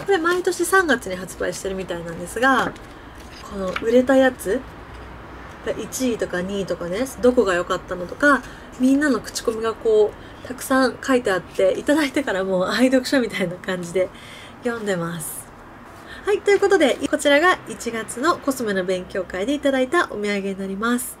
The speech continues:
いかがでしたでしょうか？今回はね、もうね、本当に量が多いし、多かった。びっくり。でもこれからね、いろいろ使ってみたいなと思います。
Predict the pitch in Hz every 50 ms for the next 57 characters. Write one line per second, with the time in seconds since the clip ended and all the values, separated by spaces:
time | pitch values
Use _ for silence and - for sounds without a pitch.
0 | - - - - - 349 359 359 339 302 - - 254 226 208 - - 196 - -
1 | 185 185 196 - - - - - - - - - - - 359 370 339 - 233 202
2 | 180 175 175 185 190 185 175 175 180 180 185 180 185 220 254 269 262 - 294 285
3 | 277 277 262 247 302 311 277 233 214 - 226 233 226 214 202 - - - - -
4 | - - - 269 269 254 - 214 202 - - - 180 175 180 175 175 180 196 196
5 | - - - 247 220 190 - - - - - 240 233 240 247 254 247 240 247 277
6 | 277 262 - 240 226 214 208 202 202 196 196 - - - - 214 196 - - -
7 | 208 196 196 196 - 214 190 185 220 240 - 233 - - - - - - - -
8 | 208 202 202 196 190 208 226 240 233 - - - -